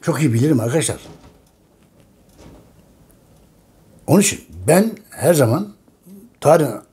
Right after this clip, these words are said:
anlatma şeklim budur. Budur. Doğalımdır ya. Hayatta en güzel şey doğal olmaktır. Kendin olmaktır ya. Kendin olmaktır. Kendin bilmektir.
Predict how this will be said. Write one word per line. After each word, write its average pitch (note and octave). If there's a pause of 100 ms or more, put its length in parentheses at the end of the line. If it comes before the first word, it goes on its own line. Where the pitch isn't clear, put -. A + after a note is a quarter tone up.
anlatma D#3
şeklim G#3
budur. A#2+ (1040)
Budur. A#2+ (1300)
Doğalımdır C3+
ya. A2+ (680)
Hayatta C3
en D#3
güzel A2+
şey - (120)
doğal G2+
olmaktır. - (560)
Kendin E3
olmaktır A#2
ya. A#2+ (640)
Kendin B2+
olmaktır. - (760)
Kendin F#3+
bilmektir. -